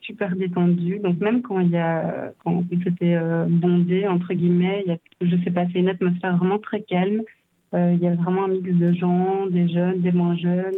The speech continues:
des personnes qui viennent pour travailler. Euh, enfin voilà, c'est vraiment un endroit, euh,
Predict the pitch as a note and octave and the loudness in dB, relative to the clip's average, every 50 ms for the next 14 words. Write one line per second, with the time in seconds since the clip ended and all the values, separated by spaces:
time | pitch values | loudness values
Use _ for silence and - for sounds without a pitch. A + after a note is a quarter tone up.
0 | F#3 F3+ F3 F3 F3+ F3 - F3 F3 - F4+ F3+ F3 F3+ F3 F3 F3 F3 F3 - | -4 -4 -4 -4 -4 -6 -6 -6 -6 -2 -2 -2 0 0 0 0 0 0 -2 -4
1 | _ - - E3+ E3+ F3 E3+ D#3+ E3+ E3+ F3 F3+ F#3 F#3 F#3+ G3 - _ _ _ | _ -12 -6 -2 0 0 0 0 0 0 2 2 2 0 -2 -6 -10 _ _ _
2 | _ _ _ _ _ _ - F3 F3+ F3 F3 E3+ E3+ F3 F3 F3 F3 E3+ E3+ E3+ | _ _ _ _ _ _ -4 0 0 2 2 2 2 2 4 4 2 2 2 2
3 | F3 F3 F3 F#3 F#3 F3+ F3+ F3+ F3 F3 F3+ F3 F3+ F3 E3+ E3+ E3+ F3+ F#3 G#3 | 0 0 0 -2 -2 0 0 0 0 0 -2 -2 0 0 0 2 2 2 0 0
4 | G#3+ G3 F3 E3+ E3+ E3+ E3+ F3+ F#3+ G3 G3 F#3 F3 E3 D#3+ D#3+ | 0 0 0 -2 -2 -2 -2 -4 -4 -4 -2 -2 -2 -2 -4 -6